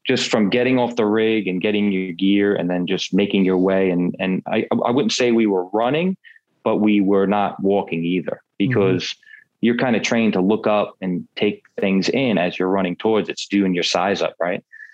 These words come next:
Speaker 1: So if you're running too fast, you can't do a proper size up 'cause you're gonna miss things. So you're kinda jogging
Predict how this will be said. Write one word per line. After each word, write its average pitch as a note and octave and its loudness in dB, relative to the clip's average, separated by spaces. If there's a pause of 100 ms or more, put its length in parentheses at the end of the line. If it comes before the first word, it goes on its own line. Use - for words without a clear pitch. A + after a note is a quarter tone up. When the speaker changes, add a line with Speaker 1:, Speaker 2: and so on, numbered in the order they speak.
(260)
Speaker 1:
So F#2 0
if F2+ -2
you're A#2 2
running B2 2
too A2+ 0
fast, C#3 -2
you F#2+ -4
can't F#2+ -4
do G#2 0
a E2+ -2
proper F2 -4
size G2+ -2
up E2+ -6
'cause E2+ -2
you're E2 -2
gonna E2+ 0
miss G2 0
things. - -4
So E2+ 0
you're F2+ 0
kinda A#2 0
jogging F2+ -2